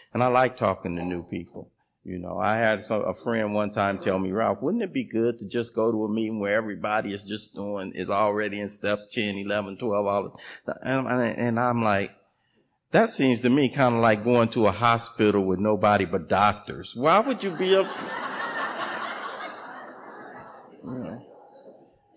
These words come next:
They said, "Wouldn't you like to keep the riffraff out?" I'm like, "We are the riffraff. What are you talking about?"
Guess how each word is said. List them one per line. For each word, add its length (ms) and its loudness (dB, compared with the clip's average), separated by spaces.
They 160 4
said, 420 6
"Wouldn't 240 2
you 80 -4
like 240 6
to 80 -2
keep 260 -2
the 80 0
riffraff 720 6
out?" 220 8
I'm 120 2
like, 200 2
"We 180 4
are 220 8
the 60 6
riffraff. 600 8
What 140 4
are 60 4
you 100 4
talking 480 6
about?" 400 4